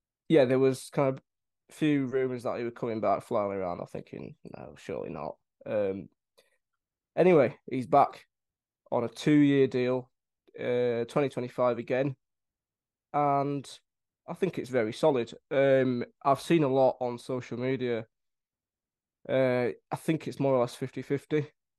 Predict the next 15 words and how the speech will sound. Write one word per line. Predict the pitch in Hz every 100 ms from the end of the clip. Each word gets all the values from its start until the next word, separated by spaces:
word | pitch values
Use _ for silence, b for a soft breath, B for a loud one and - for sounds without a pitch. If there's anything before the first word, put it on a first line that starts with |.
| _
Some | - - 127
people | - 127 - 120
are | 120 117
like, |
"Well, | 117 117
why | 117 117 120
has | 127
this | 123 -
happened? | 123 - 135 139 - _ _ -
Um, | 113 113 110 110 110 -
he | 135
wasn't | 131 120 120
good | 139 131
enough. | 127 131 - - - _ _ _ _ _
Um, | - 120 113 117 117 113